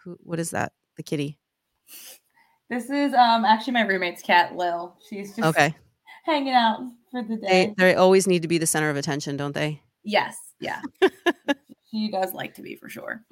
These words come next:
Speaker 1: Is that, is that the only pet you guys have?
Speaker 2: Yeah. Yeah.
Speaker 1: Okay. Oh, oh, now she's talking.
Speaker 2: Yeah.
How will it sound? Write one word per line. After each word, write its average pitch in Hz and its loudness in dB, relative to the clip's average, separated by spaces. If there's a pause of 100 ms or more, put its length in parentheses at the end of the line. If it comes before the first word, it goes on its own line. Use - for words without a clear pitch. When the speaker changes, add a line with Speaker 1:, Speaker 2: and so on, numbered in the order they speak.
Speaker 1:
Is 190 2
that, 185 8
is 190 4
that 196 8
the 214 2
only 202 4
pet - 2
you 208 -2
guys 196 4
have? 196 0 (400)
Speaker 2:
Yeah. 294 -4 (420)
Yeah. - -18 (160)
Speaker 1:
Okay. 147 -16 (960)
Oh, 202 -4
oh, 180 -4
now 170 -2
she's 185 -6
talking. 160 -8 (440)
Speaker 2:
Yeah. 190 4